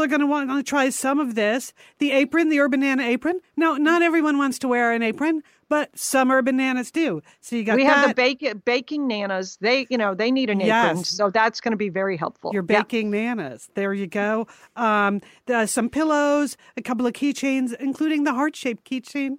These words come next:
Speaker 1: that says Urban Nana on it. I'm thinking that would be a really good gift for an Urban Nana in your life, right?
Speaker 2: Yeah.
Speaker 1: So, so there you go, Jewel. I, I hope you're happy with that. I was inspired by that, but more than anything else,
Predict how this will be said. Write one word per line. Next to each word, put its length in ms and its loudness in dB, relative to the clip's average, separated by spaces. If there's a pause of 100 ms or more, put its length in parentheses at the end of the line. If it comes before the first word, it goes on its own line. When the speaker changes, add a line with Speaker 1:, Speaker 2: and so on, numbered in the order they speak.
(240)
Speaker 1:
that 140 -2
says 400 -2 (120)
Urban 240 0
Nana 240 2
on 240 -4
it. 160 -6 (280)
I'm 160 2
thinking 280 2
that 160 4
would 120 0
be 80 2
a 80 2
really 200 2
good 220 -2
gift 240 -2
for 120 -4
an 100 -2
Urban 240 -2
Nana 240 0
in 180 -4
your 140 -2
life, 480 -8
right? 300 -2
Speaker 2:
Yeah. 40 -20 (160)
Speaker 1:
So, 420 2 (400)
so 160 2
there 160 4
you 120 6
go, 160 4
Jewel. 280 -2
I, 320 2
I 140 -2
hope 180 2
you're 120 2
happy 320 0
with 180 -2
that. 360 0
I 120 -2
was 160 -2
inspired 480 -2
by 140 -4
that, 280 -2
but 140 -6
more 220 -2
than 140 -2
anything 360 -4
else, 320 -2